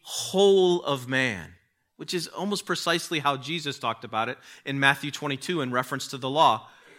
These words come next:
To sum it up, he said, "You shall love the Lord your God with all your heart and with all your soul and with all your mind,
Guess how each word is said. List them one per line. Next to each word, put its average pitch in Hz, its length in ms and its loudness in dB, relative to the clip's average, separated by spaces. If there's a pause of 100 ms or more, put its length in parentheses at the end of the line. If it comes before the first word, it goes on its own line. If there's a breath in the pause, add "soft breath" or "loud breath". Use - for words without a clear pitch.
(260 soft breath)
To 175 80 -2
sum 190 220 4
it 165 60 4
up, 202 180 8
he 175 80 -2
said, 165 220 2
"You 180 80 2
shall 175 200 6
love 175 220 8
the 185 80 2
Lord 180 280 4
your 180 80 4
God 180 320 8
with 196 160 0
all 175 100 8
your 165 140 2
heart 190 280 6
and 170 120 -2
with 165 120 -6
all 175 140 4
your 165 140 0
soul 196 440 0 (220 loud breath)
and 175 160 2
with 175 160 0
all 175 140 8
your 165 160 0
mind, 170 480 4